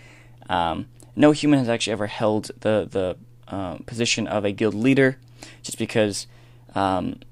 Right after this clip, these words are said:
no humans have really ever been able to become powerful enough to kind of vie for that, um, position, as most leaders are things like dragons and angels and sphinxes and demons,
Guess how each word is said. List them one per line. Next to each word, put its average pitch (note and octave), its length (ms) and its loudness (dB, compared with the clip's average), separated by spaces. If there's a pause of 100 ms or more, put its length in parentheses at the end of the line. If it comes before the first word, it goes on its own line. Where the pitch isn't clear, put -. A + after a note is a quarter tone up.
(240)
no A2+ 220 4
humans A2 400 0
have G2 120 -2
really G#2 160 0
ever G2 120 -2
been G2 360 -4
able F#2+ 240 -6
to G2+ 500 -4
become A2+ 600 -2
powerful A2 480 -2
enough G#2+ 240 -2
to G#2 100 -4
kind G2 260 -6
of F#2+ 100 -6
vie F#2 420 0
for F2+ 260 -6
that, F2+ 240 -4 (200)
um, - 260 -10 (440)
position, C3 540 0 (280)
as F#2+ 280 -2
most G#2 460 -4
leaders F#2 560 -4
are E2 180 -2
things G#2+ 460 -6
like A2 180 0 (260)
dragons A2 760 -2
and G2+ 240 -2
angels A2+ 680 -2
and G2+ 140 -4
sphinxes - 560 -4
and F#2+ 140 -6
demons, G#2+ 480 -4